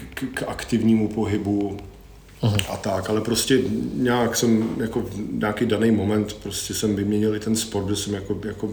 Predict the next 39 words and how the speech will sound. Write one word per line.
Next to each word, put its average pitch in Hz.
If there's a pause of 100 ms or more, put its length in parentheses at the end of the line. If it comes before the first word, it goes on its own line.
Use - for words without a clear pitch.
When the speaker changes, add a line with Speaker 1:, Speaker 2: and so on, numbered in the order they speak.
Speaker 1:
dítě 98
plaval 98
závodně, 98 (400)
tak 113
jsem 120
pak 110
prostě -
ten 110
sport 113
jako 110
opustil. 107 (1080)
No 107
a 107
prostě -
se -
mi 107
to 107
jako 95
připletlo -
do 110
cesty, 113
nejdřív 107
ta 107
Speaker 2:
Mhm. 104
Speaker 1:
muzika 107
a 95
tohle, 95
tohle, 92
tohle, 95
a -
Speaker 2:
Mhm. 107
Speaker 1:
pak -
jako -
tyhle 92
ty 104
věci 95
na 92
to 95
navázaný. 90